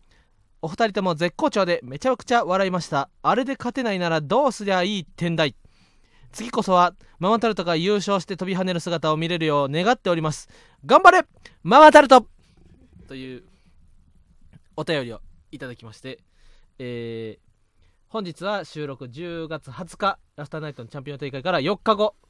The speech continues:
そしてオンエアが今日の六日後ということなんですけれども、ラフターナイトのチャンピオン大会、非常に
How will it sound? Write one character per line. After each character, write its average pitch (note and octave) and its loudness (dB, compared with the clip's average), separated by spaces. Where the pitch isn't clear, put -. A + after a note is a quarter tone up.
そ D#3 -16
し C3+ -14
て C3 -16
オ C3+ -10
ン D3 -10
エ D#3 -8
ア D3+ -8
が G3+ -4
今 A2+ -16
日 G#2 -20
の A2+ -14
六 F3+ -4
日 F#3+ -4
後 E3+ -6
と - -18
い - -14
う G#2 -18
こ G#2+ -18
と G#2 -20
な G#2+ -16
ん G#2+ -16
で A2 -16
す - -20
け C3+ -8
れ C3 -6
ど C3 -4
も、 E3 0
ラ C#3+ -10
フ C3+ -14
タ D3 -10
ー - -10
ナ C3+ -10
イ B2+ -12
ト B2 -18
の A2+ -16
チ C3+ -18
ャ B2+ -14
ン B2 -18
ピ C3 -16
オ A#2+ -14
ン - -18
大 A#2+ -16
会、 A2 -20
非 D#3 -14
常 D3+ -6
に C#3 -16